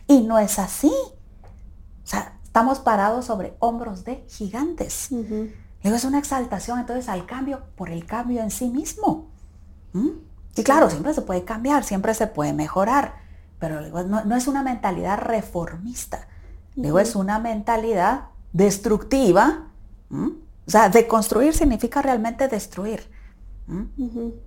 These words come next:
Speaker 1: Sin tener, ni siquiera proponer nada con qué reemplazar. ¿Eh? ¿Lo ve?
Speaker 2: Claro.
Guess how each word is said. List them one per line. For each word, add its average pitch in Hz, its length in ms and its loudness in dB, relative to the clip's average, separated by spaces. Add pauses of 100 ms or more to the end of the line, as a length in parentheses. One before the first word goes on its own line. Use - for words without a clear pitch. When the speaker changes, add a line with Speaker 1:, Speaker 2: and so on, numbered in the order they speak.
(160)
Speaker 1:
Sin 220 240 0
tener, 226 460 -2 (120)
ni 202 140 -2
siquiera 247 360 -4
proponer 202 460 -2
nada 226 340 -4
con 180 240 -4
qué 233 280 -6 (240)
reemplazar. - 840 -8 (600)
¿Eh? 175 200 -6 (1080)
¿Lo 139 100 -2
ve? 180 80 0
Speaker 2:
Claro. 220 220 -4